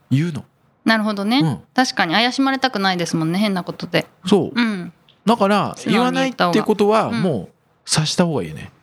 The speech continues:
Speaker 2: うん、なるほどね。
Speaker 1: そう。
Speaker 2: うん、難しい。
Speaker 1: うん。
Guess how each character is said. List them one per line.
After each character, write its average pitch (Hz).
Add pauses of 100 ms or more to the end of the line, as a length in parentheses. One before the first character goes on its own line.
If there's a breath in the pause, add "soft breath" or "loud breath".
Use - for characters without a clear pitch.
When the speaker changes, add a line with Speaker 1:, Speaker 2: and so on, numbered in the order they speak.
(420)
Speaker 2:
う 196
ん、 170 (120)
な 190
る 185
ほ 185
ど 175
ね。 196
Speaker 1:
そ 127 (440)
う。 185
Speaker 2:
う -
ん、 180 (160)
難 175
し - (760)
い。 135
Speaker 1:
う -
ん。 101